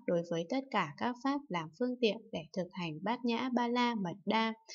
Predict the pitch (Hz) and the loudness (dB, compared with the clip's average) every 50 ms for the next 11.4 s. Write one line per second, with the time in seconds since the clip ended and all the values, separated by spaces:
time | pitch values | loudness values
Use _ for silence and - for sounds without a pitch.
0 | - - - - - - - 190 190 190 196 208 196 190 190 240 240 214 185 185 | -12 -10 -10 -12 -10 0 2 2 4 4 2 2 2 2 2 0 0 0 0 0
1 | 175 - - 185 175 170 170 - 233 262 262 240 208 190 180 165 156 156 156 165 | 0 0 0 0 0 0 0 0 0 0 0 0 0 0 0 0 -2 -2 -2 -2
2 | 170 175 - - - - 190 - 254 254 247 - - 208 180 156 - 185 214 254 | -2 -2 -2 -2 -2 0 0 2 2 2 2 0 -2 -2 -4 -4 -2 -2 -2 -2
3 | 269 269 - _ _ _ - 175 175 170 170 - 165 165 165 - 262 269 269 - | -2 -4 -8 _ _ _ 2 2 2 2 2 0 -2 -2 -2 -2 -4 -4 -2 0
4 | 220 196 170 147 147 - 208 247 240 - - 269 285 277 - 185 180 170 147 143 | 0 0 0 0 -4 -4 -4 -4 -4 -2 -2 -2 -2 -2 -2 -2 -2 -2 -4 -4
5 | - - 240 254 247 - 220 190 - - - - - - - - - - - 165 | -4 -2 -2 -2 0 0 0 0 0 -2 -8 -16 -16 -16 -16 -16 -8 -6 -6 -4
6 | 147 143 - 220 233 233 220 202 180 156 151 160 185 214 240 240 233 226 226 233 | -4 0 2 2 2 2 2 0 -2 -2 -4 -2 -2 -4 -2 0 0 0 0 0
7 | 262 247 240 240 240 240 240 240 240 233 220 185 165 156 156 - 196 226 233 240 | 0 0 2 2 2 2 2 2 2 0 0 -2 -2 -4 -2 -2 0 2 2 0
8 | 240 240 - - - - - - _ - 185 170 - - 196 247 262 - 254 254 | 0 -4 -8 -12 -14 -16 -16 -8 _ 0 0 2 2 2 0 0 0 2 2 2
9 | 254 254 247 262 302 302 302 294 196 185 170 165 156 - 175 170 165 156 156 160 | 2 2 2 2 2 2 2 0 0 2 2 0 -2 -2 0 0 0 0 -2 -4
10 | - 185 175 165 156 160 170 175 - 226 247 262 240 190 165 160 175 190 226 220 | -4 -2 -2 -2 -2 -2 -2 0 0 0 0 0 0 0 0 0 2 2 2 2
11 | - - - - 233 247 254 | 2 0 -2 0 0 0 0